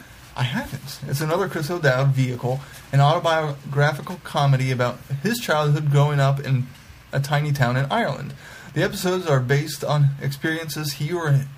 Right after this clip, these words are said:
his family and friends had in the late eighties and early nineties. The kid who plays the young Chris,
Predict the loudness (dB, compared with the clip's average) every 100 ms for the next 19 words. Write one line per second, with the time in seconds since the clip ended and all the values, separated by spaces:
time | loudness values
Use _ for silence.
0 | -20 -20 -20 -20 -6 -4 0 2 4 4
1 | 4 2 2 2 4 2 2 2 2 2
2 | 2 2 2 2 0 0 -2 0 0 0
3 | -2 -4 -10 -12 -14 -18 -18 -4 0 2
4 | 0 -2 0 2 2 2 2 0 0 0
5 | 0 -2